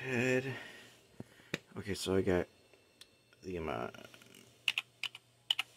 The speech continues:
operating system, fi-, the files copied from the sixteen gigabytes S S D that's in my Packard Bell, which needs repairs. Motherboard that I got on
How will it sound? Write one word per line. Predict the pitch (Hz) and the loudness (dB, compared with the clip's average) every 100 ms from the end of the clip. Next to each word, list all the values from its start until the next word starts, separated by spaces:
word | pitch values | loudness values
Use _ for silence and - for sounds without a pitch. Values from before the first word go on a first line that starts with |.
| - - - - - - - - | -6 -4 -4 -10 -20 -20 -14 -4
operating | 131 127 120 | -4 0 0
system, | 107 117 - - 110 107 | 2 2 0 2 4 4
fi-, | 107 101 - - | 2 -4 -4 -2
the | 101 | 0
files | - 117 107 | 6 8 8
copied | - 107 104 104 - | 4 0 2 0 -4
from | - 101 98 104 120 - - - | -2 0 0 -2 -8 -18 -20 -14
the | - | -6
sixteen | - 107 - 95 | -4 -4 -4 -2
gigabytes | 95 95 90 90 - - - - - - - | 0 0 0 -2 -4 -8 -6 -6 -6 -6 -6
S | 107 95 | -8 -6
S | - | -8
D | 95 95 | -4 -4
that's | 90 - | -4 -6
in | 95 95 | -6 -4
my | - | -6
Packard | - 95 - - | -6 -8 -8 -12
Bell, | 87 95 95 | -6 -4 -4
which | - - | -8 -10
needs | 85 87 - | -10 -12 -14
repairs. | - - 90 95 - - - - - - - 98 | -18 -12 -8 -8 -10 -20 -20 -20 -20 -20 -14 -10
Motherboard | 92 80 87 87 | -8 -6 -6 -4
that | 82 87 | -4 -6
I | |
got | 85 87 | -6 -6
on | 85 | -6